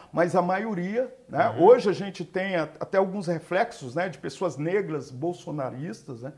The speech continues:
Speaker 2: Uhum.
Speaker 1: Então, assim, a, a crítica que eu faço,
Speaker 2: Uhum.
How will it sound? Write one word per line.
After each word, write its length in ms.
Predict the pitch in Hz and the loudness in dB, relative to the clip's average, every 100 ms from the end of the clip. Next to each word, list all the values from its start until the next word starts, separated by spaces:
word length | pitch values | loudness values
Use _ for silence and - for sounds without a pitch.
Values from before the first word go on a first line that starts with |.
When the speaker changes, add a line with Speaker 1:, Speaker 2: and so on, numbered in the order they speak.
| - _ - | -20 _ -20
Speaker 2:
Uhum. 80 | 110 101 | -18 -10
Speaker 1:
Então, 280 | - 202 220 | -2 0 0
assim, 520 | 233 - 220 180 120 - - - | -2 -6 -6 -6 -6 -12 -20 -4
a, 340 | 147 143 - | 2 2 0
a 20 | |
crítica 560 | 151 - 233 285 - 180 | -8 -6 -4 -4 -4 -4
que 160 | - 175 | -2 -2
eu 80 | |
faço, 680 | - - 143 170 185 - - _ _ | -4 0 2 4 0 -6 -20 _ _
Speaker 2:
Uhum. 320 | 117 101 101 | -20 -20 -18